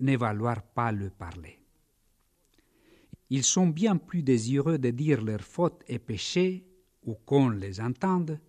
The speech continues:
que de dire leurs vertus. Et ainsi,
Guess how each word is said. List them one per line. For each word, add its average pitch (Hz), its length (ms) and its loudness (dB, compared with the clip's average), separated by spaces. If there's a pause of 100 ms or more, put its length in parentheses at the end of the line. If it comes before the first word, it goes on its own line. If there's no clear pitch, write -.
(200)
que 175 100 2
de 143 180 4
dire 120 340 2
leurs 98 200 -4
vertus. 90 440 -12 (1300)
Et 143 140 8
ainsi, 180 560 4